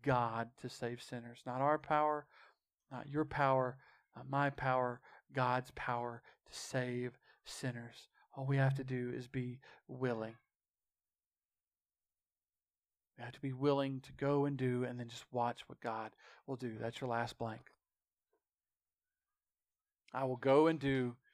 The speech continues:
and watch what God will do. I will go and do and watch what God will do. Listen, as we finish up, if you are a believer in this room,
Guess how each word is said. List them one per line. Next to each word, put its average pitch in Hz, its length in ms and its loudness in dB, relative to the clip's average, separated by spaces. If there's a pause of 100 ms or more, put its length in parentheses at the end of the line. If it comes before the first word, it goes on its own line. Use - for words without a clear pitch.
(220)
and 127 140 -2
watch 127 320 4
what 135 100 -6
God 120 280 2
will 131 80 0
do. 120 260 -2 (4000)
I 135 80 2
will 131 120 0
go 135 280 4
and 139 100 -2
do 131 160 2
and 127 100 -2
watch 123 300 2
what 139 80 -10
God 123 240 2
will 127 80 -4
do. 123 220 -2
Listen, 139 300 0 (520)
as 135 140 0
we 135 80 2
finish 160 400 2
up, 143 260 8 (1500)
if 135 140 -6
you 160 120 4
are 156 80 8
a 151 40 6
believer 147 540 6
in 151 180 0
this 151 300 -2
room, 139 300 0